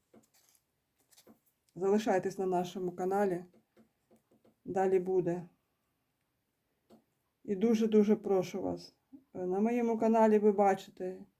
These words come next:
є багато корисного і цікавого для вас. Ну, все одно, одне щось ви для себе почерпнете обов'язково, я так думаю. Бо, е, маю підписників і щиро дякую вам, дорогенькі мої друзі, підписники, що підписуєтесь.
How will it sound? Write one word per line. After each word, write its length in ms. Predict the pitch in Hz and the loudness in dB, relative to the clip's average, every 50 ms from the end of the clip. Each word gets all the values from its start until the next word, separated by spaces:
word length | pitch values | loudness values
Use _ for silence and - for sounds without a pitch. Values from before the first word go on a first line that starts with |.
| _ _ _ _ _ _ _ _ _ | _ _ _ _ _ _ _ _ _
є 220 | - 190 202 226 226 | -6 0 2 2 4
багато 500 | 202 214 202 196 208 214 214 214 208 202 | 4 2 2 4 2 2 2 2 0 0
корисного 560 | 208 196 202 208 214 214 - 208 202 190 185 | 0 0 0 0 0 0 -2 -2 0 0 0
і 40 | 180 | -2
цікавого 600 | 180 - 196 - 196 190 185 180 175 175 180 180 | -2 -6 -8 -4 -2 0 2 2 2 0 0 -2
для 180 | 170 175 180 | -2 -2 -2
вас. 340 | 175 175 170 170 170 170 - _ _ _ _ - - _ _ _ _ | -2 0 -2 -4 -4 -8 -12 _ _ _ _ -20 -20 _ _ _ _
Ну, 100 | - 208 | -2 -2
все 220 | 208 208 - 262 254 | -2 2 6 8 8
одно, 640 | 262 254 220 233 233 240 240 233 220 - - 180 170 | 8 8 6 4 2 0 0 0 0 0 0 0 0
одне 400 | 175 202 202 214 226 240 240 233 | 0 2 2 2 2 2 2 0
щось 360 | 226 - 262 240 233 - - | -2 0 0 0 -2 -2 -6
ви 60 | 226 | -6
для 200 | 208 196 208 208 | -2 2 2 2
себе 320 | 208 - 233 226 202 208 202 | 2 2 0 0 2 0 0
почерпнете 800 | - 214 214 - 247 220 - - 214 214 208 180 170 170 180 175 | 0 -2 -2 -2 -4 -6 -4 0 2 2 2 2 0 -2 -4 -4
обов'язково, 760 | 175 190 190 190 196 208 208 - - - 233 208 185 175 180 | -2 0 0 2 0 0 -2 -4 -8 -4 -2 0 2 2 2
я 120 | 185 185 | 0 0
так 200 | 180 196 202 208 | -2 -4 -6 -2
думаю. 540 | 196 202 214 202 185 180 170 170 - - - - _ _ _ _ _ _ _ _ _ _ _ _ _ - | 0 2 2 2 2 0 0 -2 -2 -4 -8 -12 _ _ _ _ _ _ _ _ _ _ _ _ _ -16
Бо, 500 | - 180 180 208 214 214 208 202 196 190 | -6 0 2 4 6 6 6 6 4 2
е, 400 | 190 185 185 180 - - 190 185 | 2 0 0 0 0 -2 0 0
маю 360 | 190 208 214 240 240 233 226 | 2 4 4 6 4 4 2
підписників 960 | 240 226 226 - - 254 233 220 - 214 196 190 196 - 180 180 180 170 170 | -2 -6 -4 -2 -2 -2 -2 -2 -2 -2 -2 -2 -2 -2 0 0 0 0 -2
і 260 | - - 190 185 185 | -2 -2 -2 -2 -2
щиро 300 | 180 - 233 214 208 214 | -2 0 2 4 4 4
дякую 540 | 208 190 208 208 208 202 208 - 196 185 185 | 6 6 4 4 4 2 0 -2 -2 0 0
вам, 260 | 180 190 185 180 180 | -2 -2 -2 -2 -2
дорогенькі 560 | 175 180 175 180 185 185 180 180 180 180 - 170 | -2 -2 -2 -2 -2 -2 -2 -2 -2 -4 -6 -6
мої 300 | 170 175 170 170 175 170 | -6 -4 -4 -4 -6 -6
друзі, 400 | 170 190 196 208 196 185 180 180 | -4 -2 0 0 0 0 -2 -4
підписники, 760 | 180 175 170 - - 220 208 - - 180 175 175 - 180 175 | -4 -8 -8 -4 -4 -4 -4 -4 -6 -8 -8 -8 -10 -14 -14
що 160 | - - 180 | -12 -14 -12
підписуєтесь. 880 | - 170 - - - 220 214 214 - 196 180 180 - 175 180 - - | -12 -14 -14 -8 -6 -4 -4 -2 -2 -2 -4 -4 -6 -10 -12 -12 -16